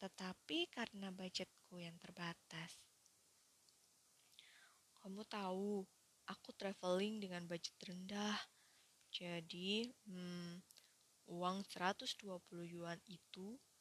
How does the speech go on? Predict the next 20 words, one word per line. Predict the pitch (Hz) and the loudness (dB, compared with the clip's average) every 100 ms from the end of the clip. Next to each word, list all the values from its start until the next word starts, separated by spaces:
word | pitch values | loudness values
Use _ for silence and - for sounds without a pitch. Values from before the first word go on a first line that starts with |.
| - - - | -20 -20 -10
bisa | 208 - - | -6 0 2
aku | 185 - 180 | 0 -6 -12
gunakan | 190 180 185 - 208 208 - | -6 -4 -4 0 0 0 -8
untuk | 175 - | -16 -12
makan | 170 170 175 180 180 180 | -8 -8 -2 -2 -2 -2
enam | 175 175 | -4 -6
kali. | - 180 196 190 185 190 - - - - - - - - - - - | 0 2 4 2 -4 -10 -20 -20 -20 -20 -20 -20 -20 -20 -20 -4 -2
Aku | 190 208 | -2 -4
mohon | 190 190 185 | -2 0 0
maaf | 185 - - 214 - - - | -4 -4 0 0 0 -18 -12
tidak | 180 170 - | -6 -4 -4
bisa | 175 180 | -2 -2
bergabung | 170 165 175 175 180 214 220 202 | -2 -4 -2 -2 -2 -4 -4 -6
dengan | 180 175 | -4 -4
makan | 170 170 - 170 | -4 -6 -6 -4
malammu. | 175 175 175 180 180 - - 185 185 - - - - - - - - - - - - - - - - - - - - - - - - - - | -2 2 2 0 -8 -14 -10 -8 -8 -14 -20 -20 -20 -20 -20 -20 -20 -20 -20 -20 -20 -20 -20 -20 -20 -20 -20 -20 -20 -20 -20 -20 -20 -20 -18
Ujarku | 202 - 208 202 - - 294 - | -2 2 2 0 -6 -12 -12 -10
kepada | - 190 185 - | -8 -6 -6 -8
Pietro. | 175 175 - - 165 165 170 - - - - - _ - - | -6 -6 -8 -12 -12 -12 -16 -20 -20 -20 -20 -20 _ -20 -8
Hebatnya, | 190 190 180 - 214 294 | -6 -4 -4 -4 -4 -2